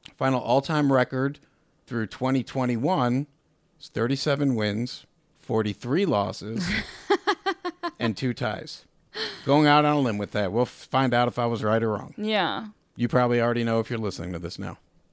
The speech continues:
Speaker 2: That's true. So was there, I'm, so there was not a football team in, in, there wasn't, like, a pro football team in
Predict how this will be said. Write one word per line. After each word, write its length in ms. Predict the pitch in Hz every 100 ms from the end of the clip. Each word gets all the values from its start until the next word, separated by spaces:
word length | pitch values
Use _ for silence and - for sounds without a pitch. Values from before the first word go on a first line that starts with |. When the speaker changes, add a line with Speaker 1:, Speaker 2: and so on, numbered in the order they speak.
| -
Speaker 2:
That's 240 | 180 180
true. 420 | - 170 135 87 - - _
So 680 | - - 285 269 254 247 - _ _ _ -
was 220 | 247 269
there, 380 | 277 262 - -
I'm, 200 | 233 240
so 160 | - 262
there 140 | 247
was 100 | 233
not 260 | 226 214 -
a 40 |
football 340 | 214 190 190 190
team 300 | 196 196 190
in, 400 | 165 185 180 - -
in, 440 | 180 180 170 170 _ -
there 80 |
wasn't, 220 | 202 214 190
like, 120 | 180
a 40 |
pro 280 | 165 196 190
football 280 | 185 190 185
team 220 | 190 196
in 320 | 185 180 175